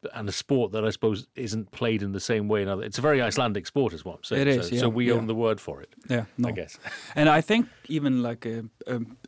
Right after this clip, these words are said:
Speaker 2: in the United States, handball, it generally is a different sport than
Speaker 1: Yes.
Speaker 2: what we know as a handball. So, yeah. It
Speaker 1: I know almost nothing about sport, but I do know that when it comes to football, you aren't allowed to use your hands.
Speaker 2: <laughs> Right.
Speaker 1: And if, and if you, if you do,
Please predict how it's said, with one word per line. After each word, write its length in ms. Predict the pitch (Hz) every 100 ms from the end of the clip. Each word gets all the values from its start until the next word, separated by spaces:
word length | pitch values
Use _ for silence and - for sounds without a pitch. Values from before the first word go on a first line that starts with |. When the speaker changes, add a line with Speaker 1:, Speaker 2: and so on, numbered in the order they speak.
| -
Speaker 2:
in 140 | 127
the 80 | 123
United 320 | 120 120 117
States, 560 | - - 147 151 - - _ _
handball, 640 | - 127 139 - 127 113 113 - _ _ - - -
it 160 | 117
generally 580 | - 123 120 113 110 104
is 360 | - 123 110 - -
a 80 | 110
different 420 | - 208 - 110
sport 540 | - 120 113 - - _ -
than 180 | 117 117
Speaker 1:
Yes. 40 |
Speaker 2:
what 200 | 120 113
we 160 | 127 139
know 240 | 120 110
as 140 | 113
a 20 | 113
handball. 360 | 113 117 -
So, 320 | 123 135 - -
yeah. 180 | - 120 - _ _
It 80 | 123
Speaker 1:
I 80 | 123
know 220 | 131 151
almost 540 | 139 135 123 117 - 113
nothing 340 | 113 - 104
about 320 | 82 78 -
sport, 320 | - - - -
but 100 | -
I 100 | 90
do 180 | 85 123
know 160 | 117 95
that 200 | 85 90
when 120 | 92
it 100 | 87
comes 220 | 95 85
to 80 | -
football, 680 | - 156 - - - - _
you 140 | - 101
aren't 220 | 101 90
allowed 180 | 98 92
to 80 | 95
use 200 | 92 87
your 160 | 85
hands. 480 | 90 95 - - - -
Speaker 2:
<laughs> 100 | _
Right. 200 | 135 147 339
Speaker 1:
And 80 |
if, 160 | 131 113
and 140 | 117 113
if 160 | -
you, 280 | 131 110 101 -
if 180 | 101
you 100 | 113
do, 480 | 90 208 156 73 95